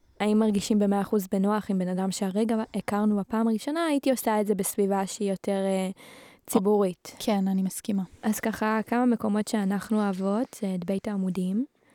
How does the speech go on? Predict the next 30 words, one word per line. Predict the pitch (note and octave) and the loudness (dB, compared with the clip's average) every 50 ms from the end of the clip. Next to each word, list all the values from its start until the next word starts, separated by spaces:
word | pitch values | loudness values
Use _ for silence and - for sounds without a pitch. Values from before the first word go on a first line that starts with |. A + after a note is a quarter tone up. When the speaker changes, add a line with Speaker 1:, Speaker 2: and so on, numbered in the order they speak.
| - - - - | -20 -20 -16 -8
Speaker 2:
כן, | - - B3 A3+ A3 G#3+ G#3 G#3 G#3 | 0 2 2 4 4 4 4 4 4
Speaker 1:
ממש. | G#3 G#3 B3 G#3 | 2 2 0 0
Speaker 2:
זה | G3 G#3+ | 2 2
מקום | G#3 G#3 - A#3+ A3+ | 2 2 2 2 2
מקסים | A3+ - - - - A3+ A3+ A#3 A#3 | 2 0 0 -2 0 2 4 4 6
בנחלת | A#3 A#3 A3+ A3 G#3 G3+ G3 - - G#3 G3+ G3 G#3+ | 6 4 4 4 4 2 2 0 0 0 2 2 4
בנימין, | G#3+ G3+ G3 F#3+ G3 A3+ C4+ D4+ D#4 D4+ D4+ D4+ D4 - - - | 4 4 4 6 6 6 6 6 6 4 4 4 2 0 -4 -4
זה | - G3+ G3+ | 0 0 2
בעצם, | G3 G3 G3+ G#3 - - G#3 G3+ G3 G3 | 4 2 2 0 0 0 2 2 4 2
אה, | F#3+ F#3 F#3 F#3+ | 2 2 2 2
בר | F#3+ F#3 G3+ G#3 G#3+ G#3+ G#3+ G#3 G#3 G#3+ G#3+ A3 _ _ _ _ _ _ _ - - | 2 2 0 0 2 2 2 2 2 2 0 -2 _ _ _ _ _ _ _ -4 -2
ג'אז, | F3+ F#3+ F#3+ F#3+ G3 G#3+ A#3 - _ _ _ _ _ _ _ - | 2 2 4 4 4 2 0 -2 _ _ _ _ _ _ _ -4
יש | G3+ G3 G3+ | -2 0 2
בו | G3+ G#3 | 2 2
הופעות, | G3 F#3 - - - - - G#3+ A#3+ D4+ D#4+ _ - - - - - - | 2 0 -2 -4 -4 -2 0 0 0 0 -2 _ -8 -14 -14 -10 -4 -2
אה, | G3 F#3+ F#3+ F#3+ F#3 | 0 2 2 2 2
וגם | F#3+ G3 G3+ A#3+ C4+ | 2 2 2 2 0
בכללי | D#4+ D#4+ - - E4 F4 | 0 -2 -2 -2 0 0
יש | E4+ C#4+ B3 - | 2 0 2 2
בו | G#3+ A3 | 2 2
אווירה | G#3+ G3+ G3 G3 G3 G#3 | 2 2 2 2 2 2
ממש | G3+ F#3+ F#3+ F#3+ F#3 - - A3 | 0 0 0 -2 -4 -4 -6 -8
נחמדה, | G3 - - G#3 G3 G3 G3 F#3+ _ _ _ - | -8 -6 -4 -2 -2 -2 -2 -4 _ _ _ -8
ואני | A3 G3 G3 G3 F#3+ F#3+ F#3+ F#3+ G3 G3 | -6 -4 -4 -2 -2 -2 -4 -4 -4 -4
באופן | G3+ G3+ G3 - - | -4 -6 -8 -8 -8
אישי | G#3 - - - - | -10 -10 -8 -10 -8
מאוד | - B3 A3+ | -6 -6 -6
אוהבת | - - - - A#3+ - - | -8 -8 -12 -14 -14 -12 -10
לשבת | - - - A#3+ A#3 - | -8 -6 -6 -6 -6 -8
שם. | - - B3+ | -8 -10 -10